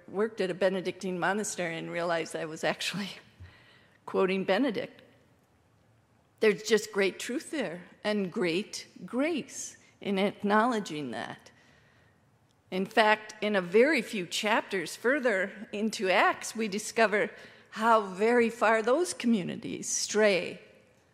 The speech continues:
from this more idyllic notion we read in chapter two. But like the images in Genesis at the beginning of the Hebrew Scriptures,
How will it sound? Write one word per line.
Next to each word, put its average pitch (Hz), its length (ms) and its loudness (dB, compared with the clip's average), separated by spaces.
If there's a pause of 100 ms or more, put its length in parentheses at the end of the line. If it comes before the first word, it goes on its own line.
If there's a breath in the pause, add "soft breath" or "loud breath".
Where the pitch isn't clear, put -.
(140)
from 185 320 -4
this 180 260 -4
more 190 240 0
idyllic 190 640 0
notion 185 500 -4
we 208 160 -2
read 170 380 -4
in 143 280 -6 (240)
chapter 180 420 -2
two. 220 440 -8 (1700 soft breath)
But 254 140 2
like 339 260 -2
the - 120 -4
images 240 720 2
in 185 260 -2
Genesis 170 760 -2
at - 160 -8
the 175 60 -6
beginning 202 560 4
of 190 120 2
the 190 80 0
Hebrew 226 420 -2
Scriptures, - 920 -10